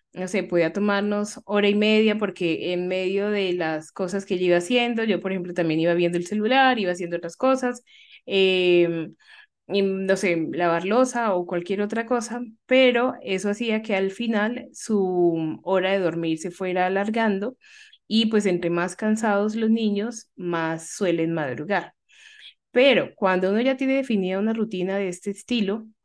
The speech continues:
uno ya sabe que uno se enfoca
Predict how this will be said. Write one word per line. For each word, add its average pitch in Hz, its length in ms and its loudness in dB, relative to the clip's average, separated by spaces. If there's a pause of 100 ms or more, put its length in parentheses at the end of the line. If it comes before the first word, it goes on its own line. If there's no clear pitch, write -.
(680)
uno 196 180 2
ya 202 120 4
sabe 220 280 2
que 220 120 0
uno 185 160 -2
se 190 140 -4
enfoca 247 580 -4